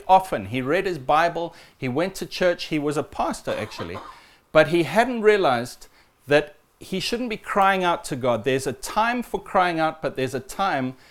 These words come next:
for speaking, using the <laughs> authority God has already given. "Why are you crying to me?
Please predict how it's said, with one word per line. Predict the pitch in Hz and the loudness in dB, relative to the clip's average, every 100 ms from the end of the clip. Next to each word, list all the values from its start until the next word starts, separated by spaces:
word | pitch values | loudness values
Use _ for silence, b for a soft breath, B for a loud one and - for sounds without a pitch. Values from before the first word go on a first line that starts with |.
| b b | b b
for | _ - 143 | _ -4 -4
speaking, | - - - 156 - 131 | -2 -8 -2 -2 -2 -6
using | 139 190 220 226 202 | -2 -2 -2 -4 0
the | |
<laughs> | 180 | 0
authority | - - 190 165 - 151 | 0 8 8 8 2 -2
God | 110 151 147 | 2 2 4
has | 135 | 2
already | 131 147 165 | 2 2 2
given. | 151 139 117 b b | -2 -4 -6 b b
"Why | 127 170 269 | 2 4 8
are | 480 508 523 | 10 10 8
you | 508 | 2
crying | - 330 339 381 | 6 6 6 2
to | - 330 | 4 4
me? | 392 392 135 | 4 2 0